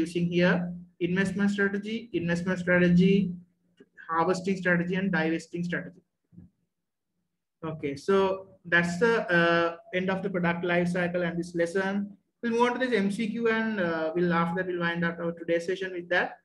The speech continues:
You can see, uh, the product life cycle, uh, is done with that. Look at the small and large business, also really important because you can see now the recent paper, small business, this question was their expansion strategy related.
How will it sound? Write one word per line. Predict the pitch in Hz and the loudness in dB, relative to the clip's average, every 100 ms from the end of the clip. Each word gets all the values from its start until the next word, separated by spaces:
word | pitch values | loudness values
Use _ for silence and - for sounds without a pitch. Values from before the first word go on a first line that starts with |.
| _ _ _ _ | _ _ _ _
You | 196 | 0
can | 202 | 0
see, | - 208 214 196 | 2 0 0 0
uh, | 170 | 0
the | 170 | 0
product | 175 180 196 180 | 0 2 2 2
life | 165 175 | 0 0
cycle, | 180 190 185 202 208 - _ _ _ _ _ | 0 0 0 -2 -4 -6 _ _ _ _ _
uh, | 165 156 156 - | -8 -6 -6 -2
is | 180 175 - | 0 0 -2
done | 165 165 175 | 0 2 6
with | 175 175 | 6 6
that. | 185 - - | 2 -2 -6
Look | 185 196 | -2 0
at | 247 | 2
the | - | 0
small | - 202 214 | 0 2 2
and | 262 240 | 2 2
large | 190 180 180 | 2 2 0
business, | 180 202 | -2 -2
also | 233 226 240 | -2 -4 -4
really | 185 214 | -2 0
important | 202 202 202 202 220 | 0 2 0 0 0
because | 196 196 196 | -2 -2 -4
you | |
can | 190 185 | -8 -6
see | 202 | -4
now | 196 190 175 - - _ | 0 0 0 -6 -18 _
the | 180 | 0
recent | 170 180 214 202 | 2 4 2 2
paper, | 190 196 208 | 0 0 -2
small | 196 170 175 | -2 0 2
business, | 202 208 226 | 2 0 -2
this | 226 - | -4 -8
question | 170 170 - 208 | -6 -4 -2 -4
was | 208 | -4
their | 180 185 | -4 -4
expansion | 165 - 190 185 196 | -4 -8 -8 -6 -4
strategy | 180 175 175 | -2 0 0
related. | 165 170 170 196 | 2 0 0 -2